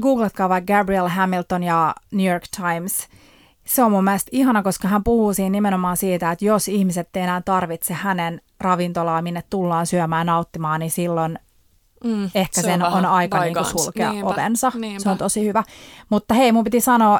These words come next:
Speaker 1: Iina Niini-, Niiniketo, joka on siis suomalainen kokki, työskentelee Ruotsissa. Aivan ihana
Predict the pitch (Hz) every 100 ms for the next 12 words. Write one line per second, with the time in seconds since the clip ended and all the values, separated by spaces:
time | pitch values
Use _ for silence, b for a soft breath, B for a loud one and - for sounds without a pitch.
0 | - 294 269 214 214 202 190 - - 185
1 | 180 180 196 240 294 - 202 180 180 175
2 | 175 180 - - _ - 233 220 180 175
3 | 240 - 262 196 - 196 - 180 175 170
4 | 202 247 240 247 - 262 220 B B B
5 | B B B _ 269 302 294 226 202 190
6 | _ 277 262 240 202 175